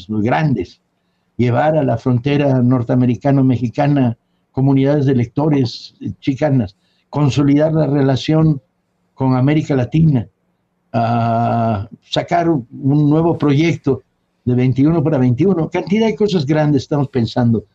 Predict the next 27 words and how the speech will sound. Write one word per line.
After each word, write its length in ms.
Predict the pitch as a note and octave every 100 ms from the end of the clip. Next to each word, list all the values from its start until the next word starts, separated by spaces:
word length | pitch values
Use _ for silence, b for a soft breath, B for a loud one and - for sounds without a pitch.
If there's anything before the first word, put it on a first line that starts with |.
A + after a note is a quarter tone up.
| _ _ -
hacia 320 | B2 A#2 A2+
el 80 | G#2
veinticuatro. 600 | G#2+ G2 G2 - - _ _ _ _ _ _ _ _ _ _ _ _
Pero, 480 | D#3+ D#3+ D#3 D#3 - _ _ -
eh, 120 | F#3 -
ahí 260 | F#3 G3
ya 120 | G3+
entras 420 | G#3 F#3+ G3 F#3+ D#3
en 100 | F3
un 120 | F#3+
terreno 340 | E3 E3 F3
puramente 460 | - D#3 D#3+ E3 D#3+
especulativo. 760 | - C3 A#2 A2 G2 A#2 F#2+ - _ _ _ _ _ _ _
¿A 120 | B2+
qué 120 | G#3
hora 140 | A#3+
hacemos 360 | A3 G#3 G3+ F#3+
el 120 | E3
balance 400 | D3 D3+ F3+ E3+
de 40 | E3
un 80 |
gobierno 460 | D#3+ D3 E3+ E3+ F3+
que 120 | C#3+
todavía 440 | - C3+ B2+ F#3 G#3
no 140 | F3+
ha 80 | G3+
terminado? 720 | G#3 F3+ C3+ D3 A#3 G#3 F3